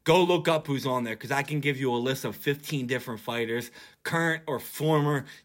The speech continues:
title holders in various different, uh, camps. He's on that. He's in Kill Cliff F C, which is phenomenal.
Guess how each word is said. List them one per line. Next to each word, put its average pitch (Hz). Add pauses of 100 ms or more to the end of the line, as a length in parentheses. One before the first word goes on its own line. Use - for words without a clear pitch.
title 143
holders 131
in 117 (260)
various 131 (880)
different, 135
uh, 107 (460)
camps. - (280)
He's 143
on 131
that. 120
He's 135
in 127 (140)
Kill 185
Cliff 165
F 147
C, 143
which 127
is 113
phenomenal. 104